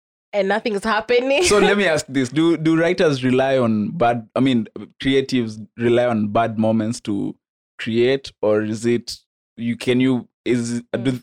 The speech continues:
Speaker 2: can you always create no matter what the situation? Because I feel like
Speaker 1: Mm, mm.
Speaker 2: for most people, when they are, like, S-, Sam Smith gave us a sad album and it was dope.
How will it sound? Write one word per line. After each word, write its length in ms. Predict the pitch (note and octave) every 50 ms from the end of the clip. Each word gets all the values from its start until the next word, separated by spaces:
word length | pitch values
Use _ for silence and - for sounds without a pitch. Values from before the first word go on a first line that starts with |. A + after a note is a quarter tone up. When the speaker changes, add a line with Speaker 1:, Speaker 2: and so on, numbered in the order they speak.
| _ -
Speaker 2:
can 200 | - C3+ C3 C3+
you 120 | C#3+ C#3+ C#3
always 340 | - B2+ B2 B2 A#2+ A#2 -
create 520 | - - - A2 A2 A#2 A#2 A2+ A2 - -
no 120 | A2+ G#2
matter 260 | G#2 G2+ G2+ - G#2+
what 240 | G#2+ G#2+ A2 A2 -
the 80 | - A#2
situation? 520 | - - - - G2+ A2 - - - -
Because 240 | A#2 B2 - D#3 C#3+
I 80 | C#3 C#3+
feel 180 | - G3 F3+
like 160 | C#3+ B2 A#2+ B3+
Speaker 1:
Mm, 320 | C4 B3+ B3+ B3+ B3+ B3
mm. 220 | - A3 A3 G#3 G3+
Speaker 2:
for 80 | G#3+ F3+
most 220 | D#3+ F3 F#3+ G3 -
people, 300 | - D#3+ D3+ D3+ C3+ A#2+
when 200 | A2+ A2+ A2+ A2+
they 80 | A2 A2+
are, 260 | G#2+ G#2+ G#2 F#2+ F#2+ - _ _ _ -
like, 180 | A#2 A2+ G#2+ -
S-, 100 | - - B2 A#2+ -
Sam 200 | - B2 A2+ A#2
Smith 300 | A#2 - B2+ C3+ B2+ A#2+ -
gave 320 | A#2 A2+ A2+ A2+ A2+ G#2+
us 220 | G#2+ G#2 F#2+ - _ _ -
a 160 | G2+ G2+ G2 - _ _ _ _ _ _ -
sad 280 | - A#2 A2+ A2 G#2+
album 360 | G2+ G2 G2+ G2 G2 G2 F#2+
and 80 | F#2+ -
it 120 | - - _
was 160 | - G#2 -
dope. 300 | - _ G#2+ G2+ F#2+ F2